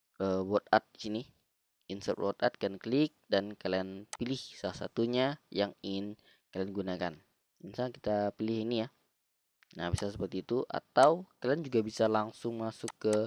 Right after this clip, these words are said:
menu insert dan pilih WordArt, baru diketik juga bisa, bisa seperti itu.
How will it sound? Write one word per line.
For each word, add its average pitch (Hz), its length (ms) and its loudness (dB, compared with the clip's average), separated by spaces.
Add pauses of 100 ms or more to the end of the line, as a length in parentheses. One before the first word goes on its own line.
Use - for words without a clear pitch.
(880)
menu 117 320 0
insert 120 480 0 (320)
dan 101 400 2
pilih 107 320 -2
WordArt, 104 320 0 (2000)
baru 107 320 2
diketik 120 400 -4 (240)
juga 95 240 0
bisa, 101 560 -2
bisa 104 320 -4
seperti 98 320 -6
itu. 85 160 -4